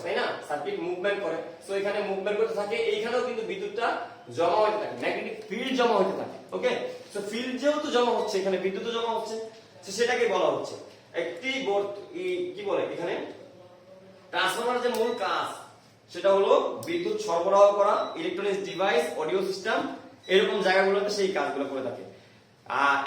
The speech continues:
এক কথা যদি বুঝতে চাই আমরা, সেটা হলো ইন্ডাক্টর হলো শক্তি সঞ্চয় করে বিদ্যুৎ প্রবাহের পরিবর্তনে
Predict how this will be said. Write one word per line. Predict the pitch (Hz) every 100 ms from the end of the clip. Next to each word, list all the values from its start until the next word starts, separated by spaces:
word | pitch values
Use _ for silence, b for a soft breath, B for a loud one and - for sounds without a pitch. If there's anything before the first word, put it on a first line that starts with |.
| 190
এক | -
কথা | 254 269 233
যদি | 220 208
বুঝতে | 196 -
চাই | 175 160
আমরা, | 156 160 202 - - -
সেটা | 170 185
হলো | 196 190
ইন্ডাক্টর | 190 202 202 208 196
হলো | 196 233 -
শক্তি | 190 - 190
সঞ্চয় | 196 190 214
করে | 220 220 160
বিদ্যুৎ | 165 196 202
প্রবাহের | 196 196 - 190
পরিবর্তনে | 202 196 170 220 240